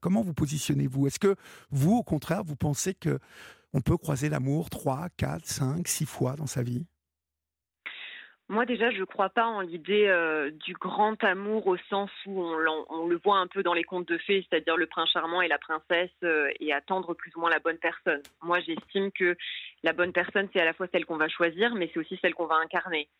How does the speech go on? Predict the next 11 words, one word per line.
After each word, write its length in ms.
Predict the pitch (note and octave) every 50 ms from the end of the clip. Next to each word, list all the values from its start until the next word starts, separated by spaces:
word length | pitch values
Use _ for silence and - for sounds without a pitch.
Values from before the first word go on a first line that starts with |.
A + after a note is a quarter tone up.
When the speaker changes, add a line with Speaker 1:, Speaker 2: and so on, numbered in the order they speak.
| _ _ _ _ _ _
Speaker 2:
C'est-à-dire 280 | - D#3 D#3 F3 F3+ -
qu'on 80 | F#3+
est 180 | F3 D#3+ D3+ - -
souvent 260 | G3 F3 F#3+ G3 G3
dans 140 | F#3+ F3+ D#3+
une 160 | - F3 D#3
posture 320 | - D#3+ D#3 - - F3+
de 80 | D#3 D#3
passivité 800 | - D#3 D#3 D#3+ - - E3 D#3+ F3+ - - - F#3+ F#3+ F#3+ F3+ - -
à 160 | - D#3 - - D#3+
attendre, 600 | E3 - - G#3 G#3 G#3+ G3+ F#3 F3 D#3 D3+